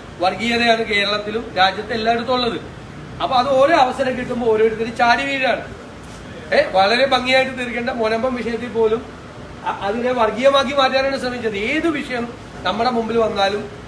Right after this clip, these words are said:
അതിനെ വർഗീയമാക്കി മാറ്റാനാണ്. രാജ്യത്തിന് നേരിടുന്ന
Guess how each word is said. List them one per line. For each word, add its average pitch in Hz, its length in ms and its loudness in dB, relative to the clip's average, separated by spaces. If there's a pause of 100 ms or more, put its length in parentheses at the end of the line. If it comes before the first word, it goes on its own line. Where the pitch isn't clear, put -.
അതിനെ 214 180 -4
വർഗീയമാക്കി 233 580 0
മാറ്റാനാണ്. 214 420 0
രാജ്യത്തിന് 262 760 0
നേരിടുന്ന 254 400 -2